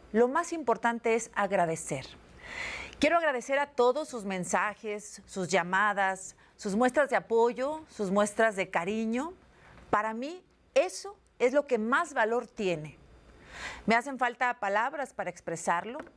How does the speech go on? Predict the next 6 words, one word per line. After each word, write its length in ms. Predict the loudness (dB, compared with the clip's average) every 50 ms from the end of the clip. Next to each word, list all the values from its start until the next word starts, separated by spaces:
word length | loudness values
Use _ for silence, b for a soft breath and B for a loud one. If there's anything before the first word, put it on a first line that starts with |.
| _ _ _ _ _ _ -12
Gracias, 800 | -8 -2 0 0 0 0 -4 -8 -14 -14 -14 -14 -16 -18 -20 -20 _ _ _ _ -16
de 80 | -8 -2
corazón, 400 | 0 2 2 2 0 0 0 2
gracias, 480 | 2 2 0 0 -4 -8 -10 -10 -8
gracias, 480 | -2 0 0 0 -2 -4 -8 -10 -8 -4
gracias. 680 | -2 -2 -2 -2 -4 -12 -18 -18 -18 -16 -16 -16 -16